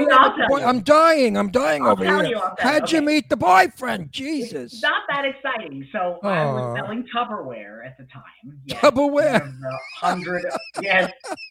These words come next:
Speaker 1: I've tried it all. Trust me. In, in the twenty years since I've tried to be an actor, I've tried it all. So I had a Tupperware party in Vegas,
Speaker 2: I remember
Speaker 1: and he was
Speaker 2: them.
Speaker 1: invited,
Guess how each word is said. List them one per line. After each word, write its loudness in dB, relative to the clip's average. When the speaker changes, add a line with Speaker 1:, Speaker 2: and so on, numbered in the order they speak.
Speaker 1:
I've -6
tried -2
it -10
all. -4
Trust -4
me. 8
In, -6
in -4
the -6
twenty -2
years -6
since -20
I've -8
tried -4
to -14
be -14
an -10
actor, -8
I've -16
tried -8
it -10
all. -14
So -8
I -2
had -4
a -12
Tupperware -6
party -6
in -12
Vegas, -8
Speaker 2:
I -6
remember -6
Speaker 1:
and -6
he -6
was -6
Speaker 2:
them. -4
Speaker 1:
invited, -8